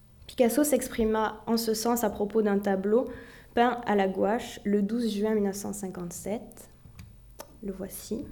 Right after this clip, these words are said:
Mais il avait manifestement déjà fait en mille neuf cent quarante-deux l'analyse donc, euh, que je viens de vous exposer. Donc on retrouve toujours le petit amour,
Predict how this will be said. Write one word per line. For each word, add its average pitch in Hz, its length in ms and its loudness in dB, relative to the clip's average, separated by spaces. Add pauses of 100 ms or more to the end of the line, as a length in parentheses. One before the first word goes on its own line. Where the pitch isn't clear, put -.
(2000)
Mais 226 140 2
il 269 80 8
avait 226 180 8
manifestement 233 680 2
déjà 202 320 4
fait 202 160 -2
en 214 80 2
mille 208 100 4
neuf 202 140 2
cent 233 160 0
quarante-deux 185 520 -2
l'analyse 196 540 -2
donc, 190 320 -8
euh, 175 80 -4 (260)
que - 80 -18
je 185 60 -6
viens 190 160 -4
de 196 80 -2
vous 180 160 -8
exposer. 175 520 -12 (140)
Donc - 160 -10
on 190 60 -4
retrouve 202 500 -2
toujours 196 440 0
le 208 100 4
petit 196 400 -4
amour, 190 460 0